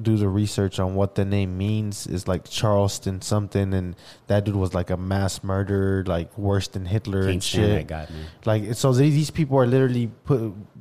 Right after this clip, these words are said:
Speaker 1: put in front of us to control us.
Speaker 2: It's crazy.
Speaker 1: And
Speaker 2: It
Speaker 1: they
Speaker 2: is.
Speaker 1: look like
Speaker 2: It is.
Speaker 1: us. You
Speaker 2: It
Speaker 1: know, they,
Speaker 2: is.
Speaker 1: they have the
Speaker 2: Exactly.
Speaker 1: same skin tone they have.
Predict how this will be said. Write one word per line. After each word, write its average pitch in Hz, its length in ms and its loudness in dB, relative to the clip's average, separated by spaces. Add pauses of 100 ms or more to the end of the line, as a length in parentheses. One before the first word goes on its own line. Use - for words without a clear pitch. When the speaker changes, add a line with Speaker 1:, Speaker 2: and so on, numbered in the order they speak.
(260)
Speaker 1:
put 135 240 2
in 123 140 0
front 127 280 2
of 110 120 0
us 107 220 2
to 101 520 0 (800)
control 117 500 0
us. - 760 -4
Speaker 2:
It's 107 180 2
crazy. 123 440 2
Speaker 1:
And 135 120 6
Speaker 2:
It - 20 6
Speaker 1:
they 151 140 8
Speaker 2:
is. 139 60 6
Speaker 1:
look 175 200 4
like 160 200 4
Speaker 2:
It 98 60 2
is. 117 60 6
Speaker 1:
us. - 360 -2
You - 60 -2
Speaker 2:
It 127 60 0
Speaker 1:
know, 139 160 4
they, 135 60 4
Speaker 2:
is. 123 100 2
Speaker 1:
they 131 120 4
have 143 120 6
the 131 60 6
Speaker 2:
Exactly. 143 200 2
Speaker 1:
same 135 100 4
skin 147 360 2
tone 131 260 4
they 123 80 4
have. 127 240 4